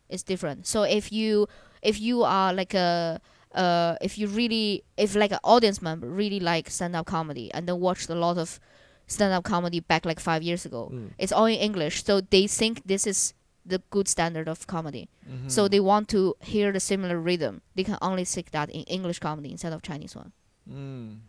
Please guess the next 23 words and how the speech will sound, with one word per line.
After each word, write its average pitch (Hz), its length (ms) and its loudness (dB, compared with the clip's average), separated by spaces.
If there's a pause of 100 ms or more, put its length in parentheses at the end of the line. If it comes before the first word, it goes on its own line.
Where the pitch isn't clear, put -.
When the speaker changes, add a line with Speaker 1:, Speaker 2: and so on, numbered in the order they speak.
Speaker 1:
And 185 100 -2
also 226 220 2
the 214 100 0
topic, 196 460 0
the, 180 240 -4
the, 170 160 -4
the 175 100 -2
whole 190 220 -4
style 160 400 -2
and 170 120 -12
all 170 120 -10
that. 175 180 -14 (580)
Yeah. 170 180 -10
I - 60 -14 (100)
Speaker 3:
Yeah. 143 180 0
Speaker 1:
think, 415 260 -2 (240)
like, 349 120 2
for 392 120 -2
Chinese 381 340 0
comedy, 285 440 -2 (800)
it's - 240 4 (340)
a 285 80 10
lot 254 380 8